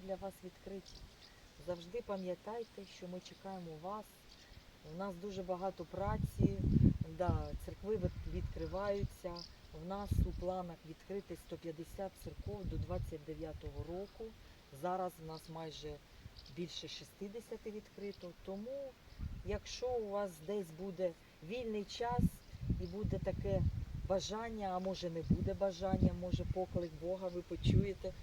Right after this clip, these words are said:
Тому ми будемо дуже раді вас бачити. І я думаю, ви будете раді, раді нас бачити, тому що ми вже так подружилися і плануємо наступного року їхати в табір.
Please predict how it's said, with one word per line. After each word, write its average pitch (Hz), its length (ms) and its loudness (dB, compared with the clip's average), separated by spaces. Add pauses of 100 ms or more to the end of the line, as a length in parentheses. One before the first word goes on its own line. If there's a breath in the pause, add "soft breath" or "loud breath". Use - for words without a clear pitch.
(280 loud breath)
Тому 202 200 4 (100)
ми 269 80 8
будемо 226 380 4
дуже 214 300 0
раді 180 300 0
вас 139 160 -2 (100)
бачити. 190 600 -4 (480 loud breath)
І 160 60 -6
я 170 140 4
думаю, 160 360 -4 (140)
ви 214 100 -4 (120)
будете 196 360 -2
раді, 180 300 -2 (200)
раді 170 300 -2
нас 165 180 -8 (100)
бачити, 156 500 -8 (120)
тому 180 240 -8 (120)
що 175 100 -8
ми 170 240 -6
вже 160 120 -8 (100)
так 180 140 -4 (480 loud breath)
подружилися 226 1000 0
і 185 300 -2 (280 loud breath)
плануємо 214 520 4
наступного 196 680 0
року 233 380 2 (100)
їхати 196 380 -2
в 156 40 -8 (120)
табір. 226 480 2